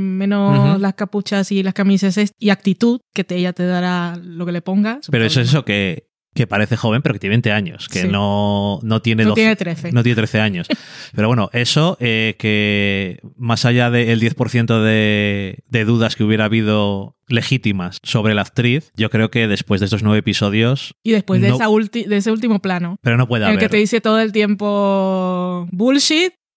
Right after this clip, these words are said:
Speaker 1: pero ok.
Speaker 2: Sí, pues sabe que es mentira,
Speaker 1: <laughs>
Speaker 2: pero es como de esas cosas de, "Lo sé, pero prefiero no saber".
Speaker 1: Eso, vamos a
Speaker 2: Prefiero
Speaker 1: no.
Speaker 2: no confirmar
Speaker 1: <laughs>
Speaker 2: que es todo mentira. Pero,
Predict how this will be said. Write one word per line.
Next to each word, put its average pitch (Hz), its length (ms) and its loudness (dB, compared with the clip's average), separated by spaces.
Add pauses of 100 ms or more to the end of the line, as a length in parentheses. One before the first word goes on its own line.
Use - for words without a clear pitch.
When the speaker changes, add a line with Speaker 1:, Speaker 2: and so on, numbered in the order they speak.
(100)
Speaker 1:
pero 185 240 -2
ok. 180 140 -8 (1000)
Speaker 2:
Sí, 135 300 2
pues 120 160 -2
sabe 131 240 2
que 139 60 -2
es 107 80 -2
mentira, 104 440 0
Speaker 1:
<laughs> - 140 -14
Speaker 2:
pero 120 140 2
es 120 140 0
como 131 200 0
de 131 60 2
esas 120 120 0
cosas 127 240 2
de, 117 220 2
"Lo 110 160 0
sé, 127 160 0
pero 127 140 0
prefiero 113 260 0
no 104 80 -2
saber". 90 380 -6 (100)
Speaker 1:
Eso, 202 400 -4 (120)
vamos 208 360 -4
a 180 520 -6 (120)
Speaker 2:
Prefiero 131 300 2
Speaker 1:
no. 139 60 2
Speaker 2:
no - 20 0
confirmar 135 640 2 (180)
Speaker 1:
<laughs> - 160 -4
Speaker 2:
que 104 460 2
es 104 140 -2
todo 117 140 2
mentira. 98 560 -4
Pero, 104 1120 0